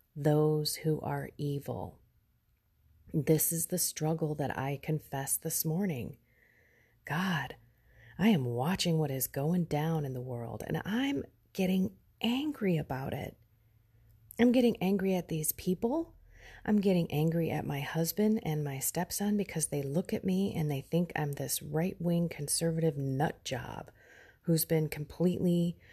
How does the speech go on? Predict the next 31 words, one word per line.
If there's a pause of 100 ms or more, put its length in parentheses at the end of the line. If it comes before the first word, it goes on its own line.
(420)
propagandized
by,
you
know,
Fox
News
and (200)
<laughs>
other,
and
Trump
and
all. (540)
I
mean,
it's
insane. (640)
And
so
I
sit
as
I
try
to
explain
to
them, (180)
who
are
not